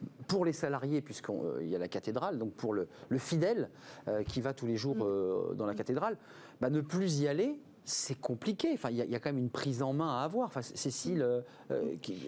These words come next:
Speaker 2: Oui, oui, tout à fait. C'est pour, euh, pour reboucler cette histoire un petit peu philosophique. C'est vrai que, euh, un espace et, et un bureau, c'est pas juste des tables et des chaises.
Speaker 1: C'est pas rien.
Speaker 2: C'est un dispositif spatial,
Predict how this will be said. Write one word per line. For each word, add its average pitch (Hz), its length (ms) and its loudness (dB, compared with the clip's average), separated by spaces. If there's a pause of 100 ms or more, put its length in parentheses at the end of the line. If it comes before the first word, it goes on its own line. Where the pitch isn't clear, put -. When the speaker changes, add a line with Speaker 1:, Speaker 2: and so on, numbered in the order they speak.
Speaker 2:
Oui, 240 120 4
oui, 269 100 6
tout - 180 -4
à 214 60 2
fait. 254 140 2
C'est 190 240 0
pour, 202 260 -2
euh, 185 400 2 (140)
pour 202 220 -2
reboucler 196 440 2
cette 208 380 -2
histoire 180 300 -2
un - 20 0
petit 180 100 -4
peu 196 160 0
philosophique. 196 580 0
C'est 214 100 -2
vrai 208 140 0
que, 208 120 -2
euh, 190 60 0 (360)
un 202 220 2
espace 247 480 0
et, 180 260 4 (420)
et 175 80 0 (100)
un 185 100 2
bureau, 185 400 2
c'est 208 140 -2
pas 190 140 -2
juste 226 300 0
des 196 120 0
tables 185 240 0
et - 20 2
des 202 100 0
chaises. 190 320 0
Speaker 1:
C'est - 140 2
pas - 100 0
rien. 190 240 2
Speaker 2:
C'est 226 180 4
un 214 60 2
dispositif 202 560 -2
spatial, 220 720 0